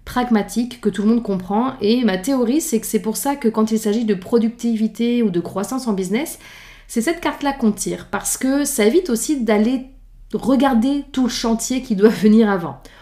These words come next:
On a l'impression que c'est plus simple à régler comme problème. Sauf que c'est exactement comme quand on se sent pas bien chez soi parce que c'est le bazar, ou chez quelqu'un d'autre d'ailleurs. On peut être chez quelqu'un d'autre et trouver que c'est le bazar.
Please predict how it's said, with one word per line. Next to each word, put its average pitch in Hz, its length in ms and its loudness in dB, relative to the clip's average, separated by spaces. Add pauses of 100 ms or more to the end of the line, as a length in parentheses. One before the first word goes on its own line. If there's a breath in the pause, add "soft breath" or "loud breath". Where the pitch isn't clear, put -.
(100)
On 214 60 4
a 226 40 8
l'impression 226 360 4
que 285 60 0
c'est 190 160 0
plus 214 240 2
simple 226 500 0
à 190 100 -4
régler 185 360 0
comme 170 160 -8
problème. - 360 -12 (840 soft breath)
Sauf 294 340 -2
que 254 140 -2
c'est 285 380 0 (260)
exactement 277 760 0
comme 269 240 0
quand 269 200 -2
on 233 80 0
se 220 160 -2
sent 254 320 0 (300)
pas 233 140 0
bien 226 400 2
chez 233 220 -2
soi 277 340 -6
parce - 200 -8
que 208 100 -4
c'est 285 160 -4
le 269 80 0
bazar, 185 480 -4
ou 214 200 4
chez 180 240 0
quelqu'un 175 240 -2
d'autre 175 140 0
d'ailleurs. 165 320 -6
On 175 100 -8
peut 185 200 -4
être 180 120 -4
chez 185 120 -6
quelqu'un 165 220 -8
d'autre 233 200 -4
et 180 80 -10
trouver 202 340 -2
que - 60 -6
c'est 208 100 -4
le 180 60 -4
bazar. 165 340 -8